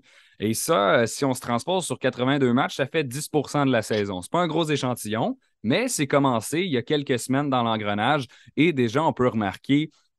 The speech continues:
euh, quelles équipes surprennent, quelles équipes déçoivent et qui seront les joueurs dont les histoires seront à surveiller pour le restant de la campagne deux mille vingt-deux deux mille vingt-trois. Et évidemment, j'ai envie de commencer en te parlant de Bénédicte Mathurin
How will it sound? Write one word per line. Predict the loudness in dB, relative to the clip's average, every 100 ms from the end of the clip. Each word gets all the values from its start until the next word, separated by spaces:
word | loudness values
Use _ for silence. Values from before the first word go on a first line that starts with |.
| -4
euh, | -2 -2
quelles | 0 0 0
équipes | -4 -4
surprennent, | -2 -4 -2 0 2 2 -2
quelles | -2 -4 -4
équipes | -4 -6 0
déçoivent | 0 0 -2 -2 -2 -6 -2
et | -2 -2
qui | -8
seront | -2 0 0 -2 -2 _ -6
les | -2 0
joueurs | 2 4 4
dont | 2 0
les | 0
histoires | -4 -2 -2
seront | -2 -4 -4
à | -4 -6
surveiller | -2 -2 0 0 2 0 -4 _ _
pour | 0 4
le | 4
restant | 2 0 -2
de | 0
la |
campagne | -2 -4 -2 0 0 -2
deux | -2 0
mille | 0
vingt-deux | -2 -4 -2 -2 -4 _ _
deux | -6 0
mille | 0 0
vingt-trois. | -2 -4 0 0 2
Et | 0 0 -2
évidemment, | -2 0 0 0
j'ai | 0
envie | 0 0 -2
de |
commencer | 0 0 0 -2
en | -4
te | -2
parlant | -2 0 0
de | 0
Bénédicte | -2 -4 -4 -6 -4
Mathurin | -4 -2 -2 0 -2